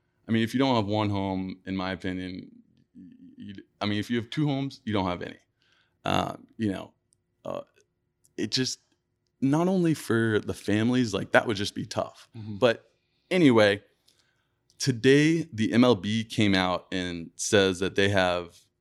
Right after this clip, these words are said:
Speaker 1: in essence, killed the deal. Um, and, you know, the ownership group, I guess, now has come out and made a statement and said that they're focused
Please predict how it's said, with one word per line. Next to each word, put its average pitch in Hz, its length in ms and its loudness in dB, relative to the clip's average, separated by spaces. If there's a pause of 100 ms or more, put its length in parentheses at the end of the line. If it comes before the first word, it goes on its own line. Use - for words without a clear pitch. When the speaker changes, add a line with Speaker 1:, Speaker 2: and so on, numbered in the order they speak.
(140)
Speaker 1:
in 95 140 0
essence, 90 540 -4
killed 98 380 0
the 92 80 -6
deal. 85 420 -6 (400)
Um, 90 600 -4 (140)
and, 90 600 -4 (120)
you 101 140 -6
know, 90 140 -10 (600)
the 107 140 0
ownership 113 420 2
group, 104 220 -4
I 95 80 0
guess, - 380 -8
now 98 360 0 (360)
has 95 180 -6
come 104 240 0
out 101 240 2
and 92 180 -2
made 98 160 0
a - 40 -8
statement 127 480 0
and 101 100 -8
said 95 260 -10
that 85 120 -18
they're 95 220 -4
focused 98 540 -6